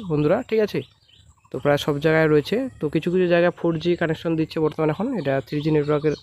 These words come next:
চিহ্ন রয়েছে। কিছু কিছু জায়গায় ফোর জিও, আহ, মানে ফোর জিও বসানো হচ্ছে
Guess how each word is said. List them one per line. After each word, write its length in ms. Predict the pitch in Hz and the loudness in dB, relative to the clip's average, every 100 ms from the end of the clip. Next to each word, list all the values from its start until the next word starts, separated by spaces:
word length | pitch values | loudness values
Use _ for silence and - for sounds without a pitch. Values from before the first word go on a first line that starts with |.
| - - _ - | -16 -20 _ -4
চিহ্ন 160 | 151 147 147 | 0 2 4
রয়েছে। 240 | 147 - 247 - | 2 2 -6 -6
কিছু 140 | 156 160 | -8 -4
কিছু 120 | 147 | 0
জায়গায় 160 | 151 143 | 0 0
ফোর 120 | 151 143 | 0 0
জিও, 160 | 151 151 - _ _ _ _ | 2 0 -2 _ _ _ _
আহ, 200 | 143 139 139 | -4 -2 0
মানে 160 | 151 143 - | 0 0 0
ফোর 120 | 156 143 | 0 4
জিও 120 | 156 147 151 139 | 2 2 0 0
বসানো 240 | 135 151 147 | 0 0 0
হচ্ছে 160 | 139 | 0